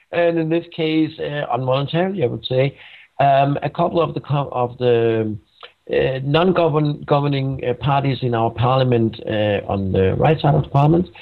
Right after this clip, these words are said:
uh, suggested, uh, last week, um, that we put a tax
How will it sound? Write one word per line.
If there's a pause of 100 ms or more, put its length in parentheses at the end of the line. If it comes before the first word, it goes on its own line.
(400)
uh,
suggested,
uh,
last
week, (160)
um,
that (420)
we
put
a
tax